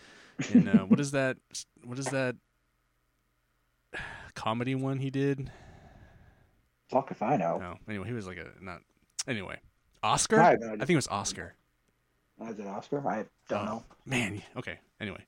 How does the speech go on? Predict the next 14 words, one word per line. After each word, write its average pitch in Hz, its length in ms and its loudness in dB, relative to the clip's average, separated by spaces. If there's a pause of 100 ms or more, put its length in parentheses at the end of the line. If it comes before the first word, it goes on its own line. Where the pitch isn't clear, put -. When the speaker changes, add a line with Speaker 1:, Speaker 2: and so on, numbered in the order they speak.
Speaker 1:
anyone 202 240 10
who's 185 140 10
seen 190 180 6
Oscar, 156 500 4 (320)
throw 151 240 6
up 160 100 2
a 143 300 6 (400)
<laughs> - 600 -4 (960)
Speaker 2:
Throw 240 140 10
up 220 80 6
a - 40 0
comment. 233 460 6
Speaker 1:
<laughs> - 80 -2
Yeah. 175 420 6